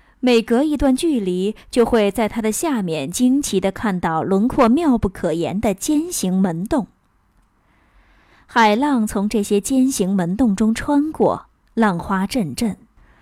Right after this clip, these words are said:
有几段玄武岩的石柱遭到狂浪的袭击，连根拔起，横卧在地，如同古庙宇的废墟一般。不过这些庙宇的废墟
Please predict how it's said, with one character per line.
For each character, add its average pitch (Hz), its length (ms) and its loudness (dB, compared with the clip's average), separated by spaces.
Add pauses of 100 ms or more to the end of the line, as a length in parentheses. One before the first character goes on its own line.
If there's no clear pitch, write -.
(120)
有 233 220 6
几 208 180 0
段 233 200 4
玄 214 260 2
武 247 100 0
岩 175 200 -2
的 240 80 -2
石 190 260 -2
柱 185 340 0
遭 190 220 -2
到 180 160 0
狂 180 380 -4
浪 262 240 -2
的 160 100 -4
袭 185 300 -6
击， 285 340 -4 (260)
连 202 320 2
根 339 280 -2
拔 170 280 -6
起， - 320 -8
横 170 340 -6
卧 226 140 0
在 170 220 -4
地， 247 360 -6 (360)
如 302 160 4
同 269 240 4
古 208 240 4
庙 285 320 2
宇 160 100 -2
的 165 120 0
废 302 240 0
墟 220 220 -2
一 196 200 0
般。 147 300 -8 (840)
不 277 100 0
过 269 380 4
这 285 180 0
些 277 220 0
庙 285 300 2
宇 165 80 0
的 170 120 -4
废 240 280 0
墟 262 360 -2